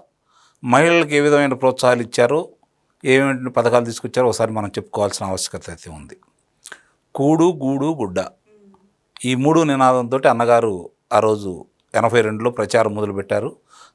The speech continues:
అధికారంలోకి వచ్చిన తర్వాత కిలో రెండు రూపాయల బియ్యం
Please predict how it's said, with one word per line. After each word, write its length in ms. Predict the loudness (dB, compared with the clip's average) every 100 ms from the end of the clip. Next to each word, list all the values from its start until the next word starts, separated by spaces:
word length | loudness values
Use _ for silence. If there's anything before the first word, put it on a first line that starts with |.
| -4
అధికారంలోకి 520 | 2 4 4 2 -2 -4
వచ్చిన 180 | -8 -4
తర్వాత 460 | -2 -2 -4 -4 -6 _ _ _ _ _ _ -2
కిలో 200 | 2 4 2
రెండు 160 | 0
రూపాయల 260 | 0 2 0 -2
బియ్యం 180 | -6